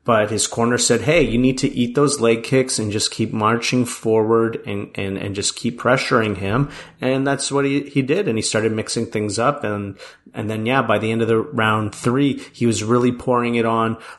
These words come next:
landing almost at will up top, landing head kicks, and really, uh, made a, a very impressive statement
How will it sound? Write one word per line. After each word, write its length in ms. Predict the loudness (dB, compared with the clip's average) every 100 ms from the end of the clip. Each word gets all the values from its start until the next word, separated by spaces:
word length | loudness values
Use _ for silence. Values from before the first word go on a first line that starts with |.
| -2
landing 340 | 2 2 2
almost 400 | 2 0 0 0
at 200 | 0 0
will 440 | 0 2 2 2 0
up 240 | -4 -4
top, 360 | -4 0 0 -2
landing 300 | -4 -4 -4
head 300 | -4 -4 -4
kicks, 420 | 2 2 2 -6 -2
and 300 | -2 -2 -2
really, 580 | 0 2 2 2 -2 -4 -12 -20 -6
uh, 500 | 0 2 2 2 0 -2
made 380 | -2 0 2 2
a, 220 | 0 0
a 180 | 0 0
very 600 | 0 0 2 0 -4 -4
impressive 520 | -6 0 0 0 -2
statement 640 | -4 0 0 0 -4 -6